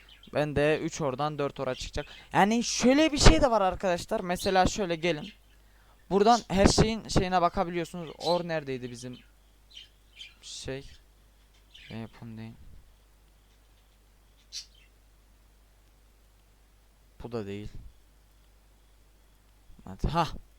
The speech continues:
Bakın mesela arkadaşlar, tier on chest'te olsun, şunlarda olsun, hepsinde, e, çıkma ihtimali var. Eğer ki bunu kestiğiniz or çıkarsa bir taneden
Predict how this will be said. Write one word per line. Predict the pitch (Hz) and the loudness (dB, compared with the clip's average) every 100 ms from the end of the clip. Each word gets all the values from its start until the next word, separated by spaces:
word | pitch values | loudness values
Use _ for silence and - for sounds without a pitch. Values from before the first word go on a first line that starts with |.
| _ _ _ - | _ _ _ 8
Bakın | 208 - 190 | 8 8 2
mesela | 170 - 151 143 | 2 2 4 4
arkadaşlar, | 143 147 143 - 208 202 - _ | 4 2 0 2 0 0 -10 _
tier | - 185 185 | 0 4 8
on | 185 190 | 6 4
chest'te | 180 170 160 - 151 | 2 0 0 0 2
olsun, | 143 - 143 143 | 2 -2 -6 -6
şunlarda | - 165 160 165 | -8 0 2 2
olsun, | 180 143 - - - - | -2 -6 -14 -20 -20 0
hepsinde, | 233 214 - 147 127 _ - 160 | 2 2 -2 -8 -12 _ -14 -6
e, | 160 156 | -4 -4
çıkma | - 208 202 | -8 -4 -4
ihtimali | - 160 185 | -4 -2 4
var. | 196 - - - | 4 4 -6 -4
Eğer | - 196 214 | 6 6 6
ki | 190 | 0
bunu | 175 226 | -8 -8
kestiğiniz | 226 - 151 123 | -8 -10 -10 0
or | 180 220 | 2 2
çıkarsa | - 233 208 226 | 0 -2 0 -4
bir | 180 269 269 | -4 -6 0
taneden | - 180 165 226 214 | 2 0 0 -4 -4